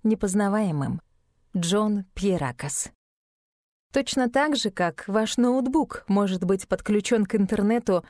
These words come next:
являющемуся колоссальным хранилищем информации, намного большим, чем может вместить память любого компьютера,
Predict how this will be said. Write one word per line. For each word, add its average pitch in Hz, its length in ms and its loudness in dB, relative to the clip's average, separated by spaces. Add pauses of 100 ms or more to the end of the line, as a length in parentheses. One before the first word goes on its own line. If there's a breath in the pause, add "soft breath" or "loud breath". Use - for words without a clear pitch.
(160 soft breath)
являющемуся 175 1040 0
колоссальным 233 640 2
хранилищем 226 800 2
информации, 196 800 0 (160)
намного 160 340 0
большим, 170 580 0
чем - 220 -2
может 175 400 -2
вместить 185 540 -2
память 185 340 0
любого 190 320 2
компьютера, 202 680 0